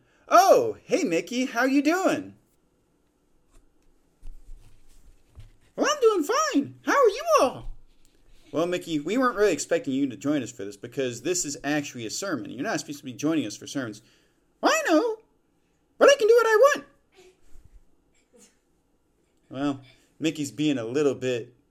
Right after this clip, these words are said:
demanding right now, and plus, I think he sees you. "Mickey, what, why are you, why are you staring at everybody like that?" "Like what?" "Like that.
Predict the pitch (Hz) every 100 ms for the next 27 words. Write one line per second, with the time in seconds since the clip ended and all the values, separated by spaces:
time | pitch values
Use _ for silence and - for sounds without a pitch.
0 | _ _ 127 131 185 170 131 113 104 110
1 | 107 101 110 117 120 104 - 170 147 -
2 | - _ _ _ _ _ _ _ _ _
3 | _ - 214 - - 180 247 101 95 95
4 | _ _ _ _ _ _ _ - 208 247
5 | 269 - _ - 226 392 370 339 - -
6 | _ _ 170 330 415 - - 294 262 139
7 | 123 101 107 101 98 98 - 104 98 -
8 | _ _ _ - - _ - 285 605 640
9 | - _ _ _ _ - _ _ - -
10 | _ _ _ _ _ _ _ _ 196 269
11 | 240 349 240 -